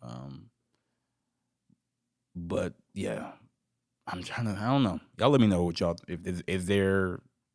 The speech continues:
who else is putting in? I listen to other artists and stuff, but I, again, Sir, oh man, Sir, oh, Sir, yeah, that, that,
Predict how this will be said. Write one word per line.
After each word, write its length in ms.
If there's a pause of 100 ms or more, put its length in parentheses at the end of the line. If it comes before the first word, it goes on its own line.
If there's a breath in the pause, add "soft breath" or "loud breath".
(220)
who 320
else 280
is 160 (140)
putting 260
in? 200 (180)
I 120
listen 460
to 160
other 140
artists 420
and 100
stuff, 300
but 120
I, 220
again, 480 (440 soft breath)
Sir, 440
oh 260
man, 320
Sir, 520
oh, 220 (180)
Sir, 340
yeah, 200
that, 280
that, 140